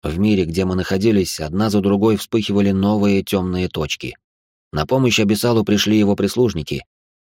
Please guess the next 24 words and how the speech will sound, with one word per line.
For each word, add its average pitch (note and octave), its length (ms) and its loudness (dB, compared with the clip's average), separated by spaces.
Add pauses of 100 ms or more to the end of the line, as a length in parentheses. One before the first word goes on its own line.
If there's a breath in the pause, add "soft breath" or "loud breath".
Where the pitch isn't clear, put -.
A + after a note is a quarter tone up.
(200)
Эринес G#2+ 500 2
блокировала G#2+ 540 2
их G#2 200 2
появление G2+ 540 2
в G2 40 2
обычном G2 440 0
мире, G2 280 2
но F2 160 -2
здесь, F#2+ 320 0
где E2+ 240 -2
воля F#2 360 0
сражалась F2+ 500 -2
с - 60 -8
волей, G2+ 420 0 (480)
мать G#2+ 400 -2
оказалась G2+ 500 0
бессильна. E2 680 -4 (600)
С - 100 -18
каждой A2+ 340 0
новой A2 300 2
точкой A2+ 420 0
клякса F#2+ 540 -2
Абиссала F#2 460 0
сжималась, F2+ 580 -2